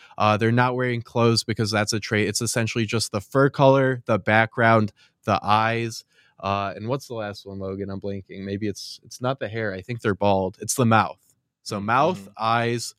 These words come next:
Speaker 1: fur color, and background. And those are the only four traits the ape has. I think the price floor is around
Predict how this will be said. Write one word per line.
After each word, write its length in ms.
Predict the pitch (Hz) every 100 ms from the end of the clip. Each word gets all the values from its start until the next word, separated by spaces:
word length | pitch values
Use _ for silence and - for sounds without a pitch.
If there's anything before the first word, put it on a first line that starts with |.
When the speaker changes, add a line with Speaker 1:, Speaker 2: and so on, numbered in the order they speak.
| _ -
Speaker 1:
fur 220 | 127 131
color, 360 | - 131 131
and 180 | 120 110
background. 520 | 101 101 101 104 101
And 100 | 95
those 160 | 107 107
are 80 | 107
the 80 | 101
only 240 | 107 135
four 240 | 135 131
traits 320 | 123 - 110 -
the 140 | -
ape 140 | 107 107
has. 400 | 107 110 117 -
I 260 | - -
think 140 | - 160
the 80 |
price 260 | 160 139 139
floor 160 | - 123
is 100 | 120
around 460 | 113 113 117 117